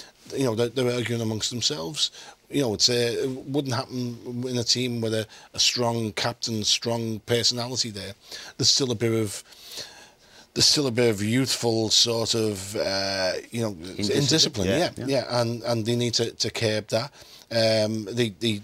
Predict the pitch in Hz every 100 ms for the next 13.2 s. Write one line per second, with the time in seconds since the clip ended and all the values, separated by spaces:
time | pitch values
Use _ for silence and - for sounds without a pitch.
0 | - 120 104 107 - 135 117 107 - 127
1 | 113 113 120 104 - 117 113 - 110 113
2 | 117 - - - - 120 110 - 113 123
3 | - - - - 120 107 110 127 143 139
4 | - - - - - 127 127 113 180 160
5 | 107 - 113 107 107 107 110 107 104 101
6 | 98 101 117 143 - 139 - - - -
7 | 208 269 - - 147 160 151 170 311 269
8 | 240 131 - 143 - 76 - - - -
9 | - 110 131 120 - 120 117 113 110 -
10 | _ _ _ - 113 113 135 123 120 117
11 | 107 101 113 104 101 98 113 - 104 131
12 | 120 110 92 107 92 113 120 127 95 98
13 | 87 80